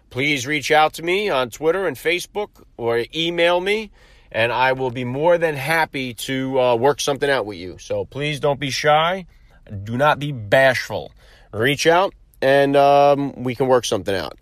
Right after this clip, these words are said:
Um, at the end of this episode, I will be hitting you guys with a little slogan, a little closing line here. That was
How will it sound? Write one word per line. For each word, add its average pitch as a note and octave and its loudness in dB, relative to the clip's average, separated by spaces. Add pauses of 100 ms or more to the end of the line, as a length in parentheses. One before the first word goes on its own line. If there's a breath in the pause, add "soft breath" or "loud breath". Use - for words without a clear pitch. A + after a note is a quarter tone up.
(680 soft breath)
Um, G#2+ -4
at A#2+ 2
the C3+ 4
end E3 4
of D3 2
this D#3 4
episode, F3 2
I B2+ 4
will B2+ 0
be B2+ -2
hitting D#3 0
you D3+ -4
guys D3 2
with C3+ -2
a C3 0
little C#3 0
slogan, D#3 4
a E3 2
little C3+ 2
closing D3 4
line D3+ 4
here. D#3+ 0
That C3+ 2
was B2 4